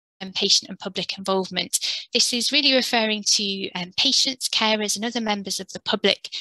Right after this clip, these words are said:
being actively involved in helping with various parts of the research process. So this can include things, um, like helping to review documents, helping decide what to include in the website, et cetera. So it's a bit different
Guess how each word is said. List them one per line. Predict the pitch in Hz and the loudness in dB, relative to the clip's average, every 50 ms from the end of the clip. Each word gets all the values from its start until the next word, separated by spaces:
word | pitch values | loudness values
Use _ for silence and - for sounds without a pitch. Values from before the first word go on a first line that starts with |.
| - - _ | -14 -4 _
being | - 214 208 208 - - - | 2 2 2 0 -4 -2 -2
actively | 247 254 - - - - 247 208 214 208 | -2 -2 -2 -4 -2 -2 -2 0 0 0
involved | 202 202 190 196 190 190 185 185 - | 0 0 0 0 0 0 0 -2 -4
in | - 196 | -6 0
helping | 185 - - 233 247 - - 233 220 208 | 0 0 0 0 -2 -2 -4 -6 -4 -4
with | 196 196 190 - | -6 -8 -8 -4
various | - 202 190 190 185 190 190 185 - - | -2 -2 -2 0 0 -2 0 0 0 -2
parts | - - - 208 190 - - - - - | -2 -4 -6 -4 -4 -4 -4 -6 -8 -8
of | 185 - | -6 -6
the | - 185 | -6 -4
research | 180 180 - - - 180 - - - - | 0 2 2 2 2 0 -2 -2 -6 -4
process. | - - - 226 - - - 175 - - - - - - - - - - - | -2 0 2 2 2 2 2 0 0 0 0 -2 -2 -2 -4 -6 -6 0 4
So | - - - | 4 4 4
this | 208 202 - - | 2 0 0 0
can | - - 208 | 0 -2 -2
include | 196 196 185 - - - 202 190 190 - | -4 -4 -4 -4 -2 0 0 0 2 2
things, | - - - 185 180 180 185 185 180 - - - - | 0 0 -2 -6 -6 -8 -12 -8 -6 -4 -4 -2 -4
um, | 185 175 175 180 180 180 180 - - | -4 -2 -4 -4 -4 -4 -6 -6 -4
like | - 180 180 180 - - _ - - - - _ - _ _ _ _ _ _ _ - - - - | -2 -2 -2 -2 -4 -6 _ -2 -2 -2 -2 _ -20 _ _ _ _ _ _ _ -6 -6 -4 -2
helping | - - 208 185 - 196 180 | 2 2 2 2 0 -2 -2
to | - - 190 | 0 0 0
review | 180 - - 175 175 - | -2 -6 -6 -6 -4 -4
documents, | - 226 - - - 262 240 240 240 240 - _ - - - - - - - - - - | -4 -6 -2 -2 -2 0 0 0 0 -2 -4 _ 0 0 0 0 -2 -8 -8 -10 -12 -4
helping | - 185 180 - - 185 | -2 -2 -2 -2 -6 -6
decide | 185 180 - 190 185 185 - | -4 -4 -2 -4 -4 -6 -8
what | - - - | -10 -6 -6
to | - - 185 | -6 -6 -6
include | 180 - - 226 220 208 - | -6 -6 -4 -4 -2 -2 -2
in | 202 | -4
the | 196 196 | -4 -4
website, | 190 190 - - - 190 180 180 - - | -6 -2 -2 -2 -2 -2 -2 -2 -2 -2
et | - - | -2 -2
cetera. | - - 196 - _ - - 196 - - - - - - - - | -2 -4 -4 -2 _ 0 0 0 -2 -4 -6 -6 -6 -8 -8 -2
So | - - | 0 2
it's | 202 - - - | 2 2 0 2
a | |
bit | - 185 - - _ | 2 2 2 2 _
different | 233 208 - - - 202 190 - | 0 0 0 0 0 -2 0 2